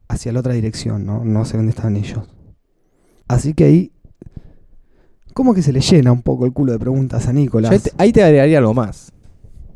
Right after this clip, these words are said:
Speaker 2: Yo agregaría que
Speaker 1: ¿Que va corriendo con el globo?
Speaker 2: No, <laughs> que va corriendo hacia la habitación del niño,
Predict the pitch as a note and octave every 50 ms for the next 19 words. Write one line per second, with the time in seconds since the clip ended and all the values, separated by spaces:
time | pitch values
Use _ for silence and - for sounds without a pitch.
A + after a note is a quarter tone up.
0 | - - - - E3+ D3+ C3 C3 C#3 D#3 E3 D3+ C#3+ C3 B2+ A#2+ A2+ A2 - -
1 | - - - _ _ _ _ _ - - - - - D3 C#3 C#3 D#3 C#3+ D#3 D#3
2 | D3 C#3 C#3+ C3+ C3+ C#3+ D#3+ F3 F#3 C#3+ A#2+ - - - - C#3 C#3+ C#3 B2+ G#2
3 | - - - - - - - - C#3+ C3+ D#3+ F3 F3 E3+ E3 E3+ F#3 G3 F#3+ F#3+
4 | F#3 F3+ - - - _ - - A#2 - - A#2 A2 A2+ A#2 A#2 A2+ A2+ - C#3+
5 | C3 A#2 A#2+ B2 A2+ G#2+ G#2 G2+ A2 G#2+